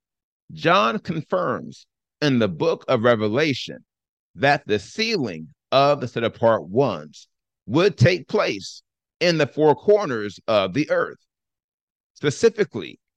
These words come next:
the sealing of the physical descendants of Jacob.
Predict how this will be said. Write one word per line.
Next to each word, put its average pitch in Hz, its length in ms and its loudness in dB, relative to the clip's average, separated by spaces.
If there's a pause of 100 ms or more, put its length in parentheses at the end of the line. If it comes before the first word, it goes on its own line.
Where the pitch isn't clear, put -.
(420)
the 120 160 0
sealing 107 800 -2 (400)
of 143 320 6
the 113 140 2 (140)
physical 208 580 4
descendants 120 840 -4 (120)
of 87 320 2
Jacob. 76 680 -4